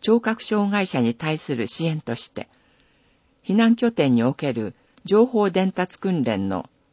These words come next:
具体的な取り組みについて調査していただきたいが、見解は？答弁。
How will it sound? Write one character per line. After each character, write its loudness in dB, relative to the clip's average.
具 0
体 -2
的 -4
な 2
取 -6
り -4
組 -2
み 0
に -4
つ -8
い -4
て -10
調 0
査 -8
し -12
て 0
い -4
た -2
だ -6
き -16
た -4
い -6
が、 -10
見 -4
解 -6
は？ -10
答 -4
弁。 -10